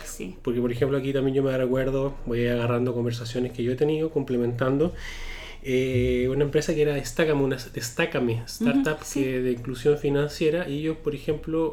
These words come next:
Speaker 2: una de las lecciones aprendidas que tenían eran que ellos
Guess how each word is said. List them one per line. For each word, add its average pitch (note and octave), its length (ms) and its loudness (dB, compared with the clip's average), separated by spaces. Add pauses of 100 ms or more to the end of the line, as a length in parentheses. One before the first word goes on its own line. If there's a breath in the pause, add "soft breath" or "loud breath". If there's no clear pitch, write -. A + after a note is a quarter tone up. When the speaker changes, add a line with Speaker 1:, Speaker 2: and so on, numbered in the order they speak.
(100)
Speaker 2:
una C3 500 -2
de D3 60 2
las C#3+ 160 -2
lecciones C#3+ 400 -2
aprendidas C#3 560 -2
que - 140 -8
tenían D3 420 0 (580 loud breath)
eran D#3 340 4
que D3+ 140 -2
ellos D#3+ 200 -2